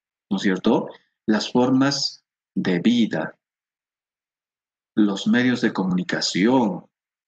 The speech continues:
eh, entre otras cosas. Y nosotros tenemos que tener la suficiente personalidad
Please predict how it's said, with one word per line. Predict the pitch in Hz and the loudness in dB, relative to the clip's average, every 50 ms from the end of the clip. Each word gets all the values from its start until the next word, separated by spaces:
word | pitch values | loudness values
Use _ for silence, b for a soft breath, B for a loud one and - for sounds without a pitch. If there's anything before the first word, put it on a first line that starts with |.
| _ _ _ _ _ _ _ _ _ _ _ _ _ _ _ _ _ - | _ _ _ _ _ _ _ _ _ _ _ _ _ _ _ _ _ -2
eh, | 104 107 101 95 95 92 92 90 90 87 87 85 - _ _ _ _ _ _ _ _ _ _ _ _ _ _ _ _ _ - | 0 2 2 2 0 0 0 0 0 -2 -2 -4 -6 _ _ _ _ _ _ _ _ _ _ _ _ _ _ _ _ _ -2
entre | 110 107 101 95 - 110 | -2 -2 0 2 2 2
otras | 110 110 - 98 92 - | 2 2 0 -2 -4 -2
cosas. | - 98 87 - - - - - - - - _ _ _ _ _ _ _ _ _ _ _ _ _ _ _ - | -2 -2 -2 -2 -4 -6 -8 -8 -8 -10 -14 _ _ _ _ _ _ _ _ _ _ _ _ _ _ _ 0
Y | 113 110 110 107 104 92 - | 2 2 2 2 2 0 0
nosotros | 104 107 107 107 - 139 135 - 139 127 - | 2 2 2 2 2 0 0 0 0 -2 -2
tenemos | 120 104 113 117 120 120 - | -2 0 0 0 0 -2 -2
que | - - | -4 -4
tener | 104 - 95 104 117 123 135 - - - | 0 0 2 2 2 2 0 -2 -2 -2
la | 107 107 107 | 0 0 0
suficiente | 107 - 110 - - 101 - - - 180 160 170 160 143 135 | -2 -4 -6 -4 -4 -4 -2 0 2 2 2 2 0 -2 -2
personalidad | - - - 202 220 220 208 180 - - 156 139 139 131 123 107 104 98 95 101 113 143 143 | -2 2 2 4 4 4 2 0 0 0 0 2 2 2 2 2 4 4 4 4 2 0 -2